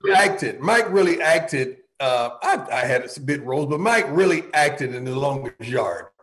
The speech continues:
You know, the fourteenth, The Longest Yard, number fourteen. I don't know what number <laughs> was The Longest Yard,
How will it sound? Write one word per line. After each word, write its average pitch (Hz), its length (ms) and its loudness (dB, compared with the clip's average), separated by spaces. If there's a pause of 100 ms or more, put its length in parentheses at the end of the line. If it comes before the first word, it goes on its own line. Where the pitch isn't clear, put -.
You 120 120 -8
know, 113 380 -12
the 123 80 -8
fourteenth, 135 540 -4 (140)
The 127 80 -14
Longest 139 320 -2
Yard, 127 220 0 (100)
number 127 220 -6
fourteen. 123 420 -8
I 120 100 -2
don't 131 80 -6
know 123 80 -8
what 127 240 -4
number 131 220 -6
<laughs> - 40 -8
was 143 280 0
The 139 60 -2
Longest 123 360 -2
Yard, 113 240 -2